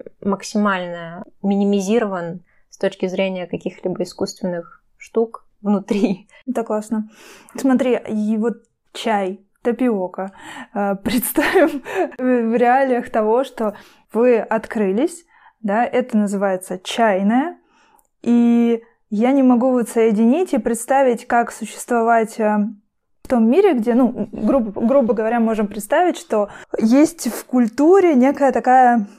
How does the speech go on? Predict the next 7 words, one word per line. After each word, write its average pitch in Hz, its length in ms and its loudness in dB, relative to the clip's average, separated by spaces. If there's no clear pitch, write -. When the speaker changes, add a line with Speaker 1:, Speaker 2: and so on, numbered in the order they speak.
Speaker 2:
в 240 120 2
обществе, 302 420 -2
точнее, 233 500 2
есть 240 340 -2
некая 233 500 2
культура 226 840 -2
кофе, 240 600 -2